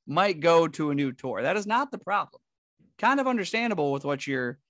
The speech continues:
track record so far as, as of recent has been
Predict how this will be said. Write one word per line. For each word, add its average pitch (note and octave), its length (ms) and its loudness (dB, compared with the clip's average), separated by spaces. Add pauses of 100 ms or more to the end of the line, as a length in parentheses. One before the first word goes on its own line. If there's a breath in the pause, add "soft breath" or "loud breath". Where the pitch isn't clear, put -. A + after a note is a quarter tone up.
(240)
track F3+ 320 0
record D3 380 -2
so D3+ 260 0
far C#3 640 2
as, B2+ 300 -4
as C#3 200 2
of C3 140 -8
recent D#3 400 -4
has B2+ 220 -6
been E3 420 -2